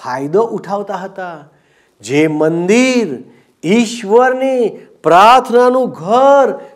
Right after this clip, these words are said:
કહેવામાં આવતું હતું, તેને આ લોકોએ લૂંટારાઓનું કોતર બનાવી દીધું હતું.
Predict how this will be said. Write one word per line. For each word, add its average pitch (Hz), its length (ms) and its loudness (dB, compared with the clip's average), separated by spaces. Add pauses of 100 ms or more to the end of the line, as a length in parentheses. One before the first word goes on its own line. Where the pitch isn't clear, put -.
(120)
કહેવામાં 226 520 0
આવતું 208 460 0
હતું, 214 640 -4 (300)
તેને 220 600 -2 (460)
આ 214 280 4
લોકોએ 208 840 2 (300)
લૂંટારાઓનું 208 1000 -2
કોતર 135 360 -10
બનાવી 202 420 -10
દીધું 208 360 -10
હતું. 208 360 -14